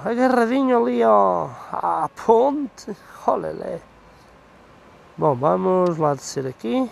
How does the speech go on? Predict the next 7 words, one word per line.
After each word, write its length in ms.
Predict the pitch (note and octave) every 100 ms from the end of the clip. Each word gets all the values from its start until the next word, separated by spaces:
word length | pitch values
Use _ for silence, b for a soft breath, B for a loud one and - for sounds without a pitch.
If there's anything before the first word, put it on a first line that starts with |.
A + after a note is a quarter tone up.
| -
sim. 420 | - - A3+ A#3 - B B B B B - - - - - - - - - - - - - - -
Tem 180 | E3+
outra 200 | E3+ D#3+
estira 380 | D#3+ - E3+ C#3+
aí 140 | C#3+ D3
à 80 |
direita. 600 | D#3+ A3 A#3 B3 - B3+